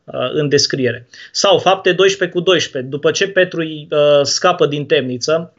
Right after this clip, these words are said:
zice că după și-a dat, după ce și-a dat bine seama de cele întâmplate și a revenit,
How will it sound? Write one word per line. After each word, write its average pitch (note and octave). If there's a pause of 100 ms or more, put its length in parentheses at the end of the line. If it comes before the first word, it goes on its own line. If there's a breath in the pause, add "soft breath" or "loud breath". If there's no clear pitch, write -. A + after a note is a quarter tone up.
(500)
zice D3
că D3+
după D3
și-a D#3+
dat, E3+
după D#3
ce E3+
și-a F3
dat E3+
bine E3
seama D#3
de C#3
cele D#3+
întâmplate C3+ (220 loud breath)
și -
a D3
revenit, C#3